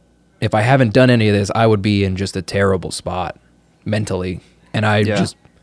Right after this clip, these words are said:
Speaker 1: 'cause I've been in those places before and I don't wanna go back.
Speaker 2: Yeah.
Speaker 1: So it's, it's keep, keep trucking forward.
Speaker 2: Yeah, it's cool. I, I've, uh,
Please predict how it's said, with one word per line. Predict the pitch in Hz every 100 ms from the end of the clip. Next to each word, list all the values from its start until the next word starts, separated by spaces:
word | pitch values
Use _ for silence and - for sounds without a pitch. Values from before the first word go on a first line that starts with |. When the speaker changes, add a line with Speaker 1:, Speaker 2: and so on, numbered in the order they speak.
| _ _ _ _ - _ _ _ - _ _
Speaker 1:
'cause | - 147
I've | 135
been | 165
in | 151
those | 131 -
places | 135 123 113
before | 101 90 156 127 104 110 _ _ _ _ _ _ _ _ - -
and | 120
I | 120
don't | 131
wanna | 123 113
go | 107
back. | 107 104 - - _ _ _ _ _
Speaker 2:
Yeah. | - 101 101 _ _
Speaker 1:
So | - 101
it's, | 98 -
it's | 113 92
keep, | - 120 - -
keep | - 120
trucking | - 123 113 104
forward. | - 107 107 104 110 _ _ _ - - _
Speaker 2:
Yeah, | - 120
it's | 107
cool. | - 117 107 - _
I, | 139 120 _ _ _ -
I've, | 110 107
uh, | 110 107 101